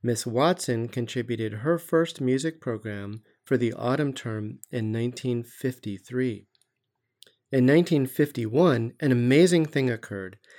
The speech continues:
There was no article by Limbert in the Parents' Review, but the composer for the summer term, Vaughan Williams, wrote a message to P U S pupils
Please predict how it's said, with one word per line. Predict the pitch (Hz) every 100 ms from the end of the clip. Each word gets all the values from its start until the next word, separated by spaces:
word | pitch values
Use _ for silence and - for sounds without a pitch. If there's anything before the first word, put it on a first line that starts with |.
| - - _ _
There | 135
was | 139 139
no | 190 165
article | 147 208 208 123
by | 113 117
Limbert | 113 180 160 117 113
in | 131
the | 120
Parents' | 120 135 127 120 117
Review, | 117 190 113 107 - _ - _ _ -
but | 160 139 - -
the | 143 135
composer | 131 120 127 180 208 202
for | 190
the | 170 160
summer | - 135 143
term, | 135 165 139 110 120 - _ _
Vaughan | 117 127 147 131
Williams, | 156 196 110 107 120 - - _ 120
wrote | 131 202 127 131 - _
a | 135
message | 113 113 156 208 - 113 113 -
to | 117
P | - -
U | 175 170 160 175 -
S | 143 143
pupils | - 127 123 107 104 -